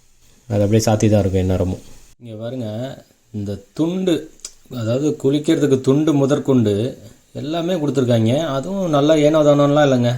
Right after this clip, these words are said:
தரமா கொடுத்துருக்காங்க. நல்ல பொருளா தான் கொடுத்துருக்காங்க. இந்த மாதிரி இந்த அவசர ஆபத்து காலத்துல எப்படி இந்த கப்பல்ல இருந்து தப்பிக்கிறது, என்னென்னலாம் போட்டுக்கிட்டு போகணும், அதெல்லாம் பத்தி குறிப்பெல்லாம் எழுதியிருக்காங்க நல்லா தெளிவா.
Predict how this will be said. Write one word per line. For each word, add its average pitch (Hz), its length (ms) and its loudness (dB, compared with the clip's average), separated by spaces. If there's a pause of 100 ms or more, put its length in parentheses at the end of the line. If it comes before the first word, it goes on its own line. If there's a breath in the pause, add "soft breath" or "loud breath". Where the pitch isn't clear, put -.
(120)
தரமா 151 460 -2
கொடுத்துருக்காங்க. 110 540 0
நல்ல 131 340 -2
பொருளா 131 300 -2
தான் 120 140 0
கொடுத்துருக்காங்க. 98 520 -4 (1700)
இந்த 110 120 -16
மாதிரி 123 300 -6 (220)
இந்த 113 240 -2
அவசர 139 420 2
ஆபத்து 123 360 2
காலத்துல 113 460 2
எப்படி 113 240 0
இந்த 117 160 2
கப்பல்ல 110 320 -2
இருந்து 110 220 0
தப்பிக்கிறது, 107 540 0 (160)
என்னென்னலாம் 113 600 2
போட்டுக்கிட்டு 107 400 -2 (240)
போகணும், 107 480 -2
அதெல்லாம் 107 480 -2
பத்தி 101 220 -6
குறிப்பெல்லாம் 101 500 -6
எழுதியிருக்காங்க 92 520 -6
நல்லா 90 200 -8
தெளிவா. 92 420 -6